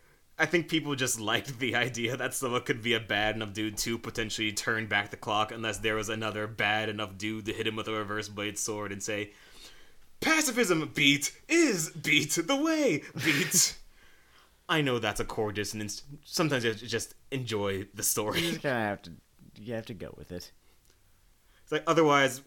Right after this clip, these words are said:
Speaker 1: we, look, look, look. Otherwise, a show about pacifism is just gonna be like, it's gonna have the tone and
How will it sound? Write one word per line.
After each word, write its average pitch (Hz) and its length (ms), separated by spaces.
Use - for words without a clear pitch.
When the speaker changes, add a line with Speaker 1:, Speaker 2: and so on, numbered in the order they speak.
Speaker 1:
we, 175 220
look, 143 140
look, 120 340
look. 98 260
Otherwise, 139 400
a 131 80
show 131 180
about 113 240
pacifism 107 300
is 107 80
just 110 120
gonna 113 120
be 104 140
like, 95 200
it's 127 100
gonna 135 160
have 120 100
the 113 60
tone 113 400
and 98 280